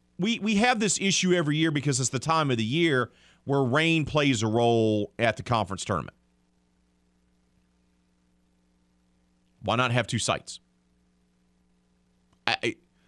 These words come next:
why not have two sites? Credit the Southland Conference because they had to do this based out of necessity.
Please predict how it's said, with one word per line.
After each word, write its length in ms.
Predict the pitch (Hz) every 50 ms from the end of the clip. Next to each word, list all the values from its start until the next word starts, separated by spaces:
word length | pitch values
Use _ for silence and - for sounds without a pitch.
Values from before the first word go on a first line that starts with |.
| _ _ _
why 160 | - 113 139
not 160 | 151 151 139 131
have 160 | 139 135 -
two 120 | - 127
sites? 300 | - - 131 104 - - - _ _ _ _ _ _ _ _
Credit 440 | - - - 190 226 254 294 - -
the 100 | 160 147
Southland 560 | - 202 190 180 180 165 - 170 147 127 -
Conference 800 | - 143 160 180 170 - - 110 98 107 120 - - - - - _ _ _ _ _ _ _ _ _ _ _ _ _ _ _ _ _ _ _ _ _ _ _ _ _ _ _ _ _
because 800 | 139 139 131 170 170 165 160 151 147 143 143 139 135 120 - - -
they 220 | 113 135 156 185
had 180 | 190 208 202 170
to 60 | 147
do 180 | 135 151 160
this 400 | 151 160 156 151 - - - - - _ _ _ _ - 110
based 280 | 92 143 156 147 -
out 140 | 170 143 131
of 80 | 123 117
necessity. 720 | 107 98 - - - - - - - - - - _